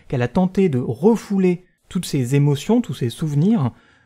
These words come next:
euh, qui lui, euh, qui lui rappelaient finalement cette expérience traumatisante. Et tout ça, ça fait que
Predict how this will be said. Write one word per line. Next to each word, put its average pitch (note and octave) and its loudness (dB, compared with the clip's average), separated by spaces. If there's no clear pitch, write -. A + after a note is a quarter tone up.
euh, - -10
qui - -8
lui, A#2+ -2
euh, A2 -2
qui B2+ -10
lui A#2 0
rappelaient C#3+ 0
finalement B2+ 2
cette - -8
expérience B2+ -4
traumatisante. C#3+ -2
Et C#3+ 0
tout F#3 -6
ça, A3 0
ça D3+ -2
fait F3 0
que C3+ -4